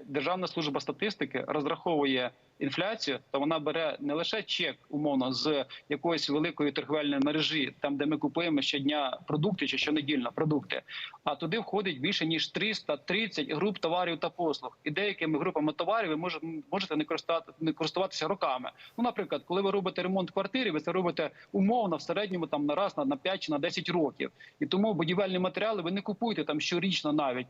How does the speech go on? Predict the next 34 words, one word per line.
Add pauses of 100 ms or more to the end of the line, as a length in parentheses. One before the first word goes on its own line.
І, (200)
а
там
ціни
можуть
взагалі
не
змінюватися. (240)
Це
перше.
Друге, (220)
до
інфляції
дуже, (100)
ну,
скажімо
так,
е, (920)
прискіпливі
соціально
незахищені
верстви
населення,
тому
що
вони
дійсно
найбільш
вразливі, (140)
е,
вони
отримують
незначні
доходи